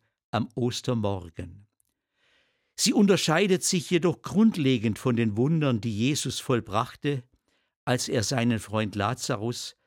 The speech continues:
weitere verstorbene Menschen ins Leben zurückrief. Christi Auferstehung bedeutet nicht eine Rückkehr in die irdische Existenz.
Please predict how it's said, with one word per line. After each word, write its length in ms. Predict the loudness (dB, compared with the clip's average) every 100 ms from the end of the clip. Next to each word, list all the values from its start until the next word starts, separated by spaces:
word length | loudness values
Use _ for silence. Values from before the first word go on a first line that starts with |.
| _ _ -6
weitere 460 | 0 0 0 -4
verstorbene 760 | -2 -4 -2 -2 -2 0 0 0
Menschen 460 | 0 0 -2 -4
ins 220 | -4 -6 -4
Leben 420 | -2 -2 -4 -8
zurückrief. 840 | -10 -8 -8 -8 -12 -14 -14 _ _ _ _ _ _ _ _ _ _ _ _ -2
Christi 440 | 0 0 0 0
Auferstehung 720 | 0 0 -2 0 0 2 0
bedeutet 560 | -2 -2 0 -2 -2 -4
nicht 420 | -2 -2 -6 -18 -6
eine 300 | -2 0 2
Rückkehr 500 | 0 -4 -2 -2 -4 _ _ _ _ -2
in 160 | -2
die 180 | -2 -4
irdische 500 | -2 -2 -2 -4 -4
Existenz. 960 | -4 -6 -6 -8 -8 -6 -8 -10 -16 -20